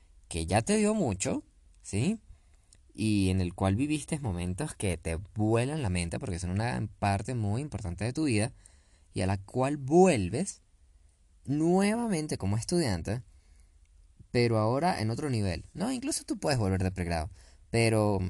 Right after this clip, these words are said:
pero no, o sea, para mí esto todo tiene que ver con mucha emoción, ¿no? Y claro, uno pasa ahora a la etapa de, de dar ejemplos prácticos del día del trabajo,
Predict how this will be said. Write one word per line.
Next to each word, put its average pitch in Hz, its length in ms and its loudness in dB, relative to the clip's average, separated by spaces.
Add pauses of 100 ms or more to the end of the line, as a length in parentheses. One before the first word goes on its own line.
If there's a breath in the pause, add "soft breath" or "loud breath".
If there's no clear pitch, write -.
(1300)
pero 123 220 2
no, 269 140 0
o - 60 0
sea, 113 280 2 (260 soft breath)
para 143 180 2
mí 175 120 0
esto 220 280 -4
todo 233 320 0
tiene 262 200 -2
que 156 100 -4
ver 175 120 0
con 208 140 0
mucha 160 260 2
emoción, 101 640 0
¿no? 160 220 -2 (680 loud breath)
Y - 100 -12
claro, 127 280 2 (960)
uno 110 260 2
pasa 139 320 0
ahora 160 160 0
a - 20 0
la 131 80 -2
etapa 143 320 -2
de, 95 120 0
de 92 160 -2
dar 95 180 4
ejemplos 127 400 -4
prácticos 117 580 -2
del 87 140 -2
día 92 180 2
del 101 200 2
trabajo, 110 500 -2